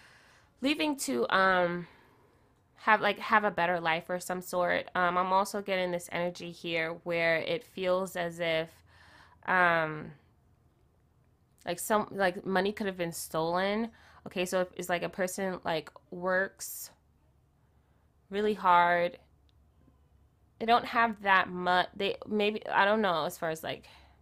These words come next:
but it just feels like they work really hard and then it's like someone take, like, steals the money, or maybe, like, takes the money and just, and, and leaves or something like that. And with this Seven of Cups, it's this energy of, of thinking back on it and feeling a little bit bad about it, like, feeling,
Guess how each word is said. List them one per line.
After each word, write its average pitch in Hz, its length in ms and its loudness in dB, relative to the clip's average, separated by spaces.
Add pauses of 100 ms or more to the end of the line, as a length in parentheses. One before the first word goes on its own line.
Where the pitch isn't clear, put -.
but 202 100 -2
it 202 60 0
just 208 160 -10
feels 220 160 -2
like 202 120 -4
they 190 120 -6
work 180 260 -2
really 175 240 -2
hard 160 440 2
and 175 120 -4
then 165 160 -2
it's 165 140 -8
like 160 160 -8
someone 170 420 -8
take, 170 360 -8
like, 165 180 -8
steals 165 380 -8
the 165 80 -10
money, 156 440 -8 (1400)
or 175 200 2
maybe, 175 300 0
like, 151 160 -4
takes 180 340 -8
the 180 80 -10
money 160 240 -6
and 156 100 -10
just, 160 320 -16
and, 156 400 -10
and 156 220 -10
leaves 156 340 -10
or 196 120 -10
something 202 300 -8
like 196 200 -6
that. 190 360 4
And 175 140 -4
with 180 120 -6
this 185 160 -10
Seven 180 280 -4
of 180 120 -10
Cups, 180 260 -6
it's 175 140 -12
this 180 160 -10
energy 170 340 -6
of, 156 180 -6 (520)
of 160 180 -2
thinking 190 460 -8
back 160 320 2
on 190 180 -2
it 190 180 0
and 175 140 -4
feeling 170 380 -4
a - 80 -6
little 170 180 -6
bit 165 260 -10
bad 170 300 0
about 208 320 0
it, 208 140 -6
like, 180 160 -8
feeling, 180 320 -4